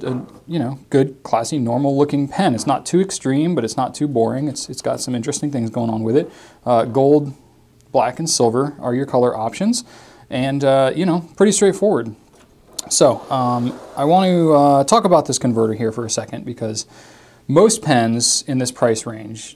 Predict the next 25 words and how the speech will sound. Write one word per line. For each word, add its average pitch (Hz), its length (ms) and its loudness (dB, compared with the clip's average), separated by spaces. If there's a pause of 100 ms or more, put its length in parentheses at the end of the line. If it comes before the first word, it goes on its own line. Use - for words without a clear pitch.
do 147 100 2
not 131 220 4
come 120 160 -4
with 110 120 -6
a 110 40 -12
converter. - 460 -12 (280)
And 127 240 -2
the 135 60 0
one 165 200 4
that 147 100 0
this 147 160 -2
comes 123 360 -4
with, - 360 -14 (480)
uh, 113 320 -2 (100)
is 139 760 2 (840)
kind 202 160 -2
of 175 40 -2
an 165 60 0
interesting 147 440 -4
converter. 117 500 -4
I 131 60 -2
actually 202 280 0
don't 190 160 0
even 151 260 2
know 120 520 2